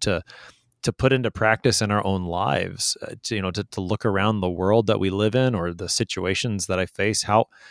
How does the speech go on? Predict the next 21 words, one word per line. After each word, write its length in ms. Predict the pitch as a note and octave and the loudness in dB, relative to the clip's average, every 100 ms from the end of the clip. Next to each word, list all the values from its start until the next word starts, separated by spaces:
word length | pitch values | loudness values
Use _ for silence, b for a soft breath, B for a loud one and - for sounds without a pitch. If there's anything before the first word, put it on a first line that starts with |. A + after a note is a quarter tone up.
| B B _ | B B _
how 200 | - C3+ | 0 2
is 160 | C#3 G2+ | 2 2
this 300 | B2 - - _ _ _ _ _ - | 0 0 -4 _ _ _ _ _ -4
teaching 460 | - B2+ - B2 | 0 2 4 4
me? 180 | A#2+ B2+ | 4 2
How 160 | G#2+ A2+ | 2 2
can 180 | A#2+ | 2
I 120 | G2+ F#2+ | 0 0
learn 420 | F#2 G2+ A#2 A2+ | 0 2 2 0
to 420 | - G2 F#2 F2+ - _ | 0 2 2 -2 -8 _
fear, 420 | - - G#2 A#2 A2+ | -20 -8 -2 0 4
love, 240 | G#2+ A#2 | 4 4
and 140 | G2+ | 0
trust 280 | F#2+ A2+ G2+ | 0 0 0
in 120 | G#2+ | -2
God 340 | G2+ G2+ G2+ F2+ | 0 2 2 0
in, 180 | F2+ F2+ - | -6 -8 -6
in 240 | G2+ F#2+ | -4 2
this 180 | A#2 A2+ | 4 4
very 300 | - A2+ G#2 | 4 2 2
situation? 960 | - F#2+ - F2 F#2 A2+ - E2 E2 | 0 -4 -4 -4 0 0 -2 -4 -8